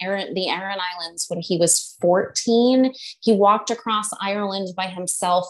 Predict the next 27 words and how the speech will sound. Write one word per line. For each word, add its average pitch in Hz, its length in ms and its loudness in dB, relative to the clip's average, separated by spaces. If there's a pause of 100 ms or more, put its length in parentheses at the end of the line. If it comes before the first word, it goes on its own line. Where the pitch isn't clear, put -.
like, 170 180 0
one 196 280 -2
of 185 180 -2
the 180 200 2
just - 280 -6
crazy 208 440 2
stories 156 640 -4 (440)
about 175 460 0
coming 202 380 2
here 165 240 -4
because 185 360 -4
there 165 140 0
was 165 200 -2
no 160 180 -4
opportunity 233 720 0
for 175 220 -6
him. 160 360 -8 (100)
And 185 440 -2 (400)
he, 247 580 4
um, 202 480 0 (460)
and 214 300 2
the, 214 260 0 (100)
the 226 100 0
first 233 420 -2
thing 269 180 2
she 254 220 -4
bought 214 400 -8